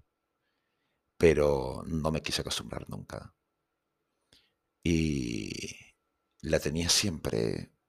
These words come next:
buscándola en algún gesto, en alguna respuesta que ella me hubiera dado, en alguna respuesta tan distante como cuando hemos ido tantas veces a un supermercado,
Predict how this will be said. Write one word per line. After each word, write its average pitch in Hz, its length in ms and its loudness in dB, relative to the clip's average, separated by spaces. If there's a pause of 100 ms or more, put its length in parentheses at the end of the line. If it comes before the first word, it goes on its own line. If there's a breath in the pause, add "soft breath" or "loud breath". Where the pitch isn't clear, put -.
(360)
buscándola 87 1000 4
en 64 540 -6
algún 85 300 -2
gesto, - 640 -4 (760 soft breath)
en 87 180 2
alguna 64 880 -2
respuesta - 560 -4
que 73 100 -2
ella 58 120 2
me 50 100 -10
hubiera 53 260 0
dado, 50 680 -2 (640 loud breath)
en 85 160 -2
alguna 113 200 4
respuesta 92 480 0
tan 92 160 0
distante 71 540 -2
como 57 260 -4
cuando 50 880 -4 (300)
hemos 64 340 0
ido 58 400 0
tantas - 440 -6
veces - 320 -2
a - 60 -12
un - 60 -20
supermercado, - 960 -4